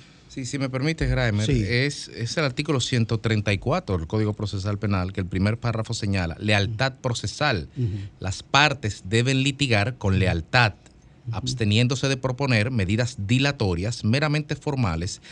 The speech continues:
Speaker 1: y de abusar de las facultades que este código los reconoce, y así
Speaker 2: Ajá.
Speaker 1: sigue. Recordemos que en este código, las partes es el Ministerio Público también que
Speaker 2: Sí,
Speaker 1: ante todo, las
Speaker 2: también.
Speaker 1: pa-, del Ministerio Público una parte, y en este caso la defensa es otra.
Speaker 2: Yo vi una parte y se dijeron y se dijeron, <coughs> de parte y parte.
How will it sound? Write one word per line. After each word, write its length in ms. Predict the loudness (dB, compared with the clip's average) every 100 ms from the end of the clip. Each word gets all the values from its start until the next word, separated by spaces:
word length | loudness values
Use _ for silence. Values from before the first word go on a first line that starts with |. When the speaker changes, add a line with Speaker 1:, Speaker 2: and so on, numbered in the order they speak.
| -20 -8
Speaker 1:
y 120 | -2
de 100 | 2
abusar 480 | 2 0 0 2 2
de 80 | 0
las 100 | 0
facultades 600 | -2 -4 -4 0 0 0
que 140 | -2 -4
este 200 | -4 -6
código 380 | -2 -2 0
los 160 | -2 -2
reconoce, 500 | -6 -4 -2 -2 -6
y 120 | -2
así 180 | 0 2
Speaker 2:
Ajá. 80 | 0
Speaker 1:
sigue. 220 | -2 -6 -10 -18 -4
Recordemos 480 | 0 2 2 2 2
que 80 |
en 60 | 0
este 160 | 0 0
código, 320 | 0 0 -2
las 460 | 2 4 4 -2 -6
partes 580 | -2 0 -2 -8 -10 -8
es 160 | -4
el 100 | 0
Ministerio 380 | 0 0 -2 -6
Público 380 | -6 -8 -8 -8
también 300 | -6 -6 -4
que 100 | 0
Speaker 2:
Sí, 120 | 2
Speaker 1:
ante 100 | 2 2
todo, 20 |
las 100 | 4 4
Speaker 2:
también. 140 | 2
Speaker 1:
pa-, 180 | 2 2
del 120 | 2
Ministerio 340 | 2 2 2
Público 240 | 2 0 2
una 120 | 0
parte, 300 | 0 -2 -4 -14 -18 -8
y 80 | -2
en 60 | 0
este 160 | 0
caso 240 | 0 0 2
la 100 | 2
defensa 400 | 2 0 0 0
es 140 | -2
otra. 320 | -2 0 4
Speaker 2:
Yo 120 | 4
vi 100 | 6
una 200 | 6 4
parte 400 | 4 4 4 4
y 60 | 4
se 120 | 4
dijeron 340 | 6 4 4 2
y 80 | 2
se 100 | 4
dijeron, 480 | 6 6 2 -2 -2
<coughs> 0 | -4 -4 -12 -16 -20 -4
de 320 | 2 4 4
parte 320 | 2 -2 -2
y 20 | -2
parte. 540 | 0 0 -2 -8 -12